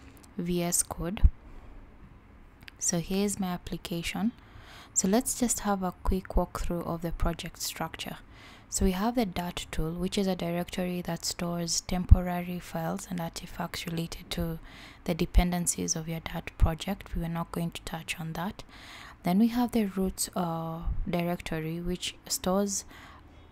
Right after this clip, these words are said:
with the, the, the root directory, which, where we'll actually define our endpoints. This is where most of the logic will be behind the endpoints that we're going to create. Then we have the test, where one creates test cases for the application.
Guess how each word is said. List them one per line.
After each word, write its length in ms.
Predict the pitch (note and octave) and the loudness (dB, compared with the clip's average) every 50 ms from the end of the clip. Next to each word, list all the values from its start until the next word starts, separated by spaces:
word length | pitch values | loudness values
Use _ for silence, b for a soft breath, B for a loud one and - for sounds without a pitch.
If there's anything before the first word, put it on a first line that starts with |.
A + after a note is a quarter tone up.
| - - | -8 0
with 260 | A3+ G3+ G3+ G3+ - - | 4 4 4 4 2 2
the, 120 | F#3 F3+ F3+ | 2 2 2
the, 160 | - F#3 F3+ F3 | 2 0 0 2
the 120 | - F3+ F3+ | 0 0 0
root 160 | G3+ G3+ G3+ | 0 0 0
directory, 500 | G3+ F#3 F3+ F3 - - F#3+ F3+ F3+ E3+ - | 0 0 0 0 -2 -4 -4 -2 -4 -4 -4
which, 180 | F3+ F3+ - - | -6 -6 -2 2
where 200 | F3+ F#3 F#3+ F#3+ | 4 4 4 4
we'll 260 | F#3+ F#3+ F3+ F3 F3 - | 4 2 0 0 -2 -2
actually 440 | F3 F3 - - - G#3 G#3 G#3+ G3+ | -4 -4 -4 -4 -4 -2 0 0 0
define 840 | G3 G3 F#3 - - - - F3+ F3+ F3+ F3+ F3+ F3+ F3+ F3+ - - | 0 -2 -2 -4 -4 -2 -2 0 0 0 -2 -2 -2 -2 -2 -2 -2
our 220 | E3 E3 E3 E3+ - | -2 -2 -2 -4 -2
endpoints. 720 | - E3+ E3+ E3+ - - - - F3 F3 F3+ G3 - - - | -2 -2 -2 -2 0 6 6 6 6 4 -2 -2 -4 -4 -4
This 200 | - F#3+ - - | -4 -2 0 2
is 120 | G#3+ G3 G3+ | 2 2 2
where 160 | G3+ F#3+ F#3 | 2 2 2
most 360 | F#3 F3 F3 F3 - - - | 2 0 0 0 -2 0 -2
of 140 | F3+ E3+ F3 | -2 -2 -2
the 120 | F3 E3+ | -4 -4
logic 520 | E3+ E3+ E3+ E3+ E3+ - - F3 - - - | -2 -2 -2 -2 -2 -4 -6 -6 -6 -6 -6
will 180 | E3 D#3+ E3 - | -6 -6 -8 -8
be 280 | - E3+ E3+ G3+ B3+ - B B B B B B B B B B | -8 -6 -4 -4 -6 -8 B B B B B B B B B B
behind 380 | - F3 E3+ E3+ F3 F3+ F3+ F3+ | 0 2 4 4 2 2 0 -2
the 120 | F3 E3+ | -2 -2
endpoints 500 | E3 E3 E3+ F3+ - - F#3 F3 F3 - | -2 -2 -2 6 12 12 12 12 12 2
that 140 | - E3 D#3+ | 0 0 0
we're 120 | E3 D#3+ | -2 -4
going 240 | - - E3 E3 E3 | -4 -4 -4 -4 -4
to 140 | - - - | -6 -8 -10
create. 640 | - - - D#3+ D#3+ D#3 D#3+ F#3+ C4 - - - - B B B B B B B B B B B B - | -10 -8 -8 -8 -6 -4 -4 -4 -4 -2 -2 -4 -4 B B B B B B B B B B B B 0
Then 220 | F3+ F#3+ G#3+ B3 | 4 6 6 6
we 60 | C#4+ | 6
have 240 | C#4 - A#3+ A3 G#3 | 6 4 4 4 4
the 100 | G#3 F#3+ | 2 0
test, 480 | - - - F#3+ G3 F#3+ - - - - | 0 0 0 0 2 2 2 6 6 6
where 220 | F#3+ F#3 F#3 F3+ F3+ | 6 6 2 0 0
one 260 | F3+ F#3 F#3 G3+ G#3+ | 0 2 2 2 0
creates 440 | - - - F#3 F3+ F3+ - - - | 0 -2 -2 -2 -2 -2 -4 -4 -4
test 340 | - F3+ F3 F3+ - - | -2 -4 -4 -4 -4 -4
cases 420 | - - E3+ - - E3+ E3+ E3 - | -4 -4 -4 -4 -4 -4 -4 -4 -6
for 180 | - - E3 | -6 -6 -8
the 80 | D#3+ D#3+ | -6 -6
application. 880 | D#3+ D#3+ D#3 - - E3+ D#3 - - - F#3+ G3+ G3 - A3+ A3 A3 G#3 | -6 -6 -8 -8 -10 -12 -12 -10 -4 -2 -2 -2 0 0 0 0 0 -2